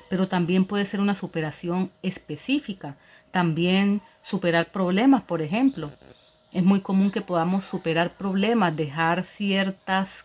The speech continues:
cosas atrás que nos impiden ser mejores cada día y avanzar. Entonces, ¿cómo definiríamos lo que es la superación?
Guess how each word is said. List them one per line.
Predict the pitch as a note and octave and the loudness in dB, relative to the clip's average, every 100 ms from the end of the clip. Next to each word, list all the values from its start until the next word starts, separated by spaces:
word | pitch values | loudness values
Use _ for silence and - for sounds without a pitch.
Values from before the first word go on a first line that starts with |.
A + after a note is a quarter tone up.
| _ | _
cosas | - G#3 G#3 G3+ G3 - | -8 -6 -4 -4 -6 -6
atrás | D#3+ D3+ - G#3+ A#3+ - - - - | -8 -6 0 0 0 -4 -20 -18 -4
que | F3+ | -2
nos | E3+ | 2
impiden | E3+ E3 - G#3 A3 F#3 F#3 G#3 _ _ | 2 0 -2 0 2 2 0 -2 _ _
ser | - F#3 F3+ | -10 -2 2
mejores | F#3+ F3 G3 G3 F#3+ | 2 2 0 -2 -2
cada | F#3+ F3+ F3+ | -2 0 2
día | A3 G#3 C#3+ - - - | 2 0 -2 -6 -18 -4
y | F3+ | 2
avanzar. | E3+ D3+ C#3 C3+ - A#3 A#3+ - - _ | 4 4 0 -4 0 4 4 2 -12 _
Entonces, | F3 F3+ A#3+ D#4 | -6 0 0 0
¿cómo | D#4 D#4+ E4 | 2 6 6
definiríamos | C4+ G#3 F#3+ F3+ G#3 B3 C#4 E4 - | 6 4 2 4 4 6 6 4 -2
lo | F#3 | -6
que | - F3+ | -4 -2
es | F#3+ | 2
la | A#3+ | 2
superación? | B3+ F3+ - E3 D3+ - F3 D3 C3+ | 0 -4 -2 -2 -2 -4 -2 -2 -4